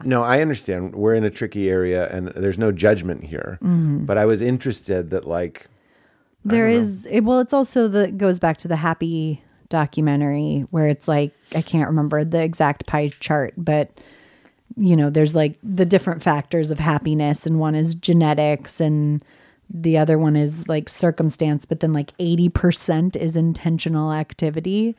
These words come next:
Speaker 1: That's
Speaker 2: And it's
Speaker 1: exactly right.
Speaker 2: And so that's what he's teaching people to do. So it makes perfect sense that if you're committing to that eighty percent.
Speaker 1: Well, and then, and then, yeah.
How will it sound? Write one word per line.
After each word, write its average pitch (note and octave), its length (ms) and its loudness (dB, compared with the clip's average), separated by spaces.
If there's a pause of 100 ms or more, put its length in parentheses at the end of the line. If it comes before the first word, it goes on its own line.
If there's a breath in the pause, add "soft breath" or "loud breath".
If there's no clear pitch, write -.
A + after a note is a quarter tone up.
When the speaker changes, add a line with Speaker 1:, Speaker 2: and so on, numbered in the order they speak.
(520 soft breath)
Speaker 1:
That's D3+ 220 2
Speaker 2:
And F3 80 4
it's E3+ 100 2
Speaker 1:
exactly F#3 300 2
right. G3+ 300 4
Speaker 2:
And F3+ 240 0
so E3+ 340 2
that's F3 340 0
what F#3+ 120 0
he's F3+ 240 0
teaching E3 320 -2
people D#3 240 -2
to D#3 80 0
do. A3+ 180 2
So F#3+ 180 0
it D#3+ 80 2
makes E3 220 -4
perfect E3+ 380 -2
sense G#3+ 300 4
that E3+ 100 0
if D#3+ 160 -4
you're E3 100 -2
committing E3+ 580 2
to E3+ 120 -4
that D3+ 220 -2
eighty D#3 280 -4
percent. D#3 800 -4
Speaker 1:
Well, D3+ 140 4
and C#3+ 200 2
then, D3 140 4
and A#2+ 200 2
then, A#2 360 0 (460)
yeah. F#2 220 -4